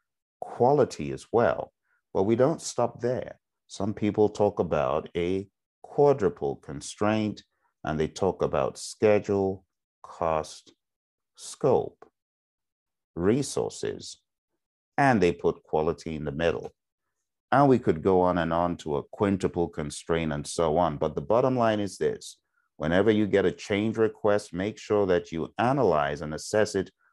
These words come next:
from all perspectives. Risk and governance. Proactively manage risk and governance. Manage all areas.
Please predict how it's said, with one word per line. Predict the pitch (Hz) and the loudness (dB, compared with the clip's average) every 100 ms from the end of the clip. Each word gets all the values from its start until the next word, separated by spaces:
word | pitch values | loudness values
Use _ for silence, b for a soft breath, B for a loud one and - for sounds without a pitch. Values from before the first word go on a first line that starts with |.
| - | -2
from | 123 127 | 2 4
all | 131 | 4
perspectives. | 131 98 - 82 - - - - - _ _ _ _ _ _ _ _ _ _ _ _ _ _ _ _ | 2 -4 -2 -2 -2 -8 -12 -14 -20 _ _ _ _ _ _ _ _ _ _ _ _ _ _ _ _
Risk | 82 101 143 - - - | 4 6 6 2 -8 -2
and | 104 95 | 0 2
governance. | 98 87 73 60 - | 2 2 -2 -8 -12
Proactively | - 90 92 156 - 143 147 | -2 4 4 4 0 -2 2
manage | 120 101 98 92 | 2 2 0 -2
risk | 87 85 - | 0 0 -2
and | 73 71 | -10 -2
governance. | 95 113 120 120 - - _ _ _ _ _ _ _ - | 0 0 -2 -4 -10 -20 _ _ _ _ _ _ _ -10
Manage | 78 90 113 120 - _ | -2 2 4 2 -2 _
all | 104 120 151 - | 0 2 2 0
areas. | - 80 73 76 85 98 - | -2 -2 -2 -2 -4 -6 -14